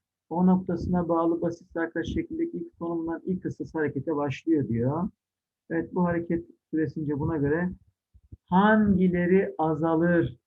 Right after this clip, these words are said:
demişiz. Evet. X'ten Y'ye doğru gelirken, e, ne olur? Denge noktasına geldiği için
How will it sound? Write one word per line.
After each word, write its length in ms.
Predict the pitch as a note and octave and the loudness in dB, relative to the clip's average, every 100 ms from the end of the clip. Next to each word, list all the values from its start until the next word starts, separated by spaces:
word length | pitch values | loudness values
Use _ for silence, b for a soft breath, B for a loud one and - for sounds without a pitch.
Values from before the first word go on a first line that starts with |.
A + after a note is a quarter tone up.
| _ _ - | _ _ -4
demişiz. 680 | B2+ A#2 A#2+ - D#3+ F#3 F#3+ _ - - - _ _ _ _ | -2 -4 -8 -6 -2 -2 -4 _ -14 -12 -12 _ _ _ _
Evet. 240 | F#3 E3 C3+ - _ _ _ - - _ - - _ - | 2 2 2 -6 _ _ _ -16 -16 _ -20 -20 _ -4
X'ten 480 | E3+ E3+ - G3 G3 | -2 -2 -2 2 4
Y'ye 340 | F#3+ F#3+ F#3+ | 4 4 6
doğru 220 | F#3+ F#3+ | 6 4
gelirken, 680 | G3 F#3 F#3 F#3+ - C#3 C#3 - _ - - | 4 4 2 0 -2 -2 -2 -6 _ -14 -8
e, 340 | C#3 C3+ C#3 | -4 -4 -2
ne 80 | E3+ | 2
olur? 380 | F#3 D#3 F3 F#3 | 2 2 0 -2
Denge 300 | D#3 D#3+ F3+ | -2 0 0
noktasına 500 | E3+ - E3 - E3+ | 0 -4 -6 -4 -4
geldiği 460 | D3+ D#3+ D#3+ D#3 E3 | -2 -2 -2 -2 -4
için 340 | - D#3+ E3+ | -4 -12 -12